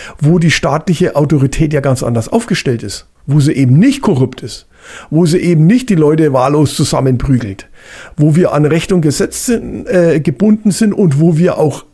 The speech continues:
eine unabhängige Justiz haben, die die Polizei auch an die Kantare nimmt. Zu Recht. Und de-, und damit umzugehen,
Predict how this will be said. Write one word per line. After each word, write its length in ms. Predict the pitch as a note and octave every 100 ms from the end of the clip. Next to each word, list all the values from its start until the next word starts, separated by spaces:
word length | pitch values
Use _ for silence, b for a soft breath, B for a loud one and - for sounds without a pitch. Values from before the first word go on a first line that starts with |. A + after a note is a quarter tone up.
| _
eine 380 | - C#3+ D3 C#3+
unabhängige 720 | - G#3 G#3 - D#3+ F3+ C#3+ D3+
Justiz 560 | C#3 B2+ - A3 -
haben, 340 | G3 A3+ B3 B B B B B -
die 80 | E3+
die 120 | E3
Polizei 560 | - E3 D3+ D#3 D#3 C#3
auch 120 | C3+
an 120 | C#3
die 80 | B2+
Kantare 460 | A#2+ A2+ A2+ A2+
nimmt. 380 | G2 G2+ F#2+ - - -
Zu 140 | -
Recht. 520 | D#4 F4+ F3 - - -
Und 240 | F#3+ D3+
de-, 100 | F#3+ -
und 300 | F3 - D3+
damit 420 | G#3+ D#4 - -
umzugehen, 960 | D#4+ G4 - G3+ - D3 A#2+ G#2 F2